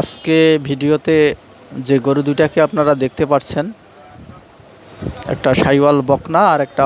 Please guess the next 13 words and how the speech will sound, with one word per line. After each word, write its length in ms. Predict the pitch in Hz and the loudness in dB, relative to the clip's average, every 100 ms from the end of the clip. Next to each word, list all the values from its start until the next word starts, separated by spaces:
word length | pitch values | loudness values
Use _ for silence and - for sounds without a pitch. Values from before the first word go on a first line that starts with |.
| 135 | -2
হচ্ছে 280 | - - 139 123 127 | -6 -6 -4 -2 0
গাই। 180 | 127 135 180 - - - - - - - - - - - - - 277 539 - 262 480 - - - - - | 2 0 -4 -16 -20 -20 -20 -20 -20 -20 -20 -20 -20 -20 -20 -18 -18 -18 -18 -18 -14 -12 -12 -14 -12 -2
তো 40 | 139 | -2
আপনারা 300 | - 143 139 143 135 | 0 2 4 2 0
ভিডিওতে 340 | 135 151 143 147 | -4 -4 -4 -2
দেখতে 200 | 147 - 160 | -2 -2 0
পাচ্ছেন 320 | 160 - 175 202 - - - - - - - - - - - | -2 -2 -6 -6 -12 -16 -14 -14 -14 -16 -16 -18 -20 -20 -8
যে 80 | 151 143 | -2 2
গাই 140 | 139 143 | 2 2
গরুটা 240 | 151 151 156 | 0 0 -2
কতটুকু 400 | 151 147 156 156 160 | -4 -6 -6 -6 -6
দুর্বল 340 | 151 147 143 165 220 - - - - - - - - - - - 539 605 539 494 - 440 - - - - - - - - 131 | -4 -4 -2 -2 -4 -16 -20 -20 -20 -20 -20 -20 -20 -20 -20 -18 -16 -12 -10 -10 -12 -16 -18 -18 -18 -18 -16 -16 -14 -4 0
এবং 220 | 127 131 | 2 4